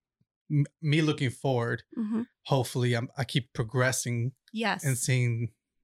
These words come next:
Speaker 1: at thirteen years, what am I gonna be looking back on?
Speaker 2: Yeah, exactly.
Speaker 1: Um, because to me, I'm just,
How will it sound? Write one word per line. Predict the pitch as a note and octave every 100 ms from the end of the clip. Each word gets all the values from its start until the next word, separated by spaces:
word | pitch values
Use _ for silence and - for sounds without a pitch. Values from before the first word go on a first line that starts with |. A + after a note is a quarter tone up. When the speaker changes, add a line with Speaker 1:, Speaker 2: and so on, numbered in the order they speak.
| _
Speaker 1:
at | - B2+
thirteen | - B2+ - B2
years, | B2 A#2
what | A#2+
am | A#2
I |
gonna | A#2
be | A#2
looking | A#2 A2+ A#2+
back | A#2+ A2+
on? | D#3+ D3+ -
Speaker 2:
Yeah, | A3 G#3 F#3
exactly. | F#3+ - G3+ G3 -
Speaker 1:
Um, | A#2+ - - _ _ _ _ _
because | D3 - B2+
to | -
me, | C3 D3
I'm | C3
just, | B2 A2+